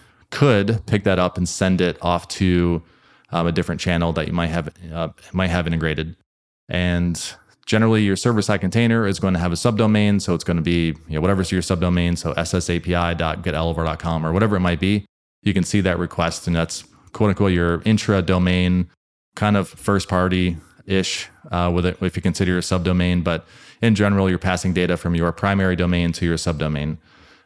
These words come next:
And then if you, uh, compare that with, with Elevar, with our fully managed option, you can do the same thing. Just look at your net-, network request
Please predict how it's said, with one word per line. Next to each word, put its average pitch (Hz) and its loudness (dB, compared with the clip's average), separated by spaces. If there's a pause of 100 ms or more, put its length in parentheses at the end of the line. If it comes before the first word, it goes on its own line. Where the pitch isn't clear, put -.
And 90 0
then 90 2
if 82 -4
you, 90 2 (240)
uh, - -6
compare 95 0
that 90 0
with, 90 0
with 87 -2
Elevar, 110 2
with 87 0
our 85 2
fully 90 0
managed 104 0
option, 95 0 (520)
you 101 -2
can 92 2
do 92 4
the 90 0
same 95 2
thing. 90 0
Just 87 -2
look 92 -2
at 82 -2
your 80 -6
net-, 87 -6
network 110 2
request 95 -2